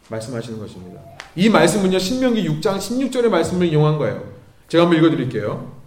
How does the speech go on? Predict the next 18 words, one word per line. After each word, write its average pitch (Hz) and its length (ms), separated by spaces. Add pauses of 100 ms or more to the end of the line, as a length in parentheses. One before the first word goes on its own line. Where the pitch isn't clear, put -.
(380)
신명기 208 380
육 151 120
장 180 140
십육 208 220
절입니다. 113 560 (460)
"너희가 185 440
마사에서 214 760
시험한 214 380
것 196 120
같이 202 760 (120)
너희 156 240
하나님 185 400
여호와를 139 540
시험하지 180 720
말고" 123 880
라고 131 300
지금 143 300
모세가 139 680